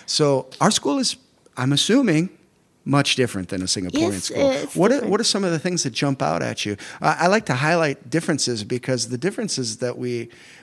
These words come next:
Speaker 1: we have actually are, are kind of what bring us together, 'cause things that we're curious about.
Speaker 2: Okay, uh, for local schools, we usually have, we, we sing the national anthem in the morning.
Speaker 1: Okay.
Speaker 2: We do, we don't have that in I F S.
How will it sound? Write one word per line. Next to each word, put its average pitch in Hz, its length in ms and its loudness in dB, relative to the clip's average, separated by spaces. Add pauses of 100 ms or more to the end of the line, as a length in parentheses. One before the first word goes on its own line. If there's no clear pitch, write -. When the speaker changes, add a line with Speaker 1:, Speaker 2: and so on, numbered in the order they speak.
Speaker 1:
we 120 140 -6
have 131 440 -2 (120)
actually 131 440 -4
are, 92 380 -8
are 104 140 -10
kind - 260 -6
of 208 60 0
what 127 160 -6
bring 101 160 -2
us 98 120 -4
together, 107 400 -6
'cause - 320 -8 (380)
things 123 220 0
that 117 100 -4
we're 110 120 -6 (140)
curious 139 300 -4
about. - 320 -10 (160)
Speaker 2:
Okay, 247 460 -6
uh, 240 160 -8 (600)
for 254 340 -2
local 302 360 -2
schools, 285 480 -4
we 277 160 -2
usually 302 400 -2
have, 254 380 -4 (200)
we, 233 200 -4
we 254 120 -2
sing 285 280 -6
the 240 80 -6
national 226 380 -6
anthem 208 400 -8
in 202 100 -6
the 190 40 -6
morning. 190 380 -6 (100)
Speaker 1:
Okay. 160 560 -2 (260)
Speaker 2:
We 254 100 -2
do, 294 120 -8 (140)
we 226 60 -4
don't 254 180 -6
have 220 220 -6
that 185 280 -4
in 190 300 -8
I 180 140 -4
F 180 140 -4
S. 302 180 -4